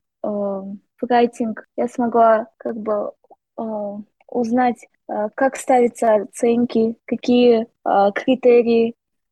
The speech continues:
э, для каждого балла существуют. И у меня появилась возможность благодаря курсу, э, пройти очень много практик, написать, э, практисов, написать много эссе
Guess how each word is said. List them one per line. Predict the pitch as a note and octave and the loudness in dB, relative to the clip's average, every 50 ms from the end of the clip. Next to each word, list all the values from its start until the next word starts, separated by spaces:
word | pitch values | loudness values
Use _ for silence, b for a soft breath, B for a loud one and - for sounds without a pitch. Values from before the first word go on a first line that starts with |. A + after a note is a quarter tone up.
| _ _ _ - | _ _ _ -6
э, | - G3+ G#3 G#3 G#3 G3+ G3+ | -4 -2 0 0 0 0 0
для | G#3+ A3 A3 | 0 0 0
каждого | A3 - A#3 A3+ G#3 G#3 A3+ A3 G#3+ G#3 | 0 2 0 0 0 0 0 -2 -2 -2
балла | G3 G#3+ G#3+ G#3+ G#3+ G#3 G#3 G#3+ | 0 0 2 2 2 2 0 -4
существуют. | - - A#3 - - - _ - A3 G#3+ G#3 G#3 - - b b b b b b b b b _ | -8 -12 -16 -18 -18 -20 _ -10 -8 -6 -6 -8 -10 -12 b b b b b b b b b _
И | - A3+ A3+ A3 A3 A3 G#3+ G#3+ G#3 - - _ _ _ _ _ _ - | -6 -4 -4 -2 -2 -2 -2 -2 -2 -4 -6 _ _ _ _ _ _ -6
у | A3+ | -2
меня | A#3 A#3+ A#3 A#3 A3+ | 0 2 2 0 0
появилась | A#3 A#3+ A#3 A#3 A#3 A#3 A3+ A3 G#3+ A3 - - | 0 2 4 4 4 4 4 2 2 -2 -6 -6
возможность | A3 A3 G#3 G#3+ A3 B3 D4+ E4 F4+ F4 - _ | -4 -4 -4 -2 0 0 0 0 -2 -6 -4 _
благодаря | C4+ B3+ B3 A#3+ A#3+ A3+ A3+ A3+ | -2 0 0 0 0 -2 -2 -4
курсу, | - _ - A#3+ A#3 A3+ - _ - A3+ A#3 b b b b b b b b b b _ | -6 _ -4 -4 -4 -4 -6 _ -6 -6 -6 b b b b b b b b b b _
э, | - - G#3+ G#3 G#3 G3+ G3+ G3+ G3+ - - _ _ _ _ - _ _ _ _ _ _ _ _ _ _ | -4 -4 -2 -2 -4 -6 -8 -10 -12 -14 -18 _ _ _ _ -20 _ _ _ _ _ _ _ _ _ _
пройти | A#3+ A#3+ A#3+ A3+ - - A#3+ A3+ | -2 -2 -2 -2 -2 -4 -2 0
очень | A3+ A#3 A#3 - - A#3+ A3+ | 2 0 0 0 -4 -8 -6
много | A3 G#3+ G#3 G#3 G3+ G3+ G#3 G#3+ - _ _ _ _ _ _ | -6 -6 -6 -6 -8 -8 -8 -12 -16 _ _ _ _ _ _
практик, | _ - A#3+ B3 C4 B3+ - - B3+ - _ | _ 0 2 2 2 0 -4 -6 -8 -6 _
написать, | A#3+ A3+ A3+ - A#3+ - - A3+ A3 A3 A3 - _ _ _ _ _ - | -6 -8 -8 -10 -8 -4 -2 -2 0 -2 -4 -8 _ _ _ _ _ -10
э, | - - - A3 - - A3+ - | -6 -4 -4 -4 -4 -6 -8 -8
практисов, | - - B3 C4 B3+ _ - - - - C#4 C4 C4 _ b b b b b _ - | -4 -2 -2 -2 -4 _ -16 -20 -10 -8 -8 -8 -8 _ b b b b b _ -8
написать | A#3+ A3+ - B3+ A#3 A3+ A#3 A#3+ | -8 -4 0 0 0 0 2 0
много | A#3 A#3 A#3 A#3 A3 A3+ A3 A3 | 2 2 2 2 2 2 2 2
эссе | G#3+ - - - - C4 C4 C#4 D4+ D4 | 0 -4 -6 -2 0 2 2 2 0 -2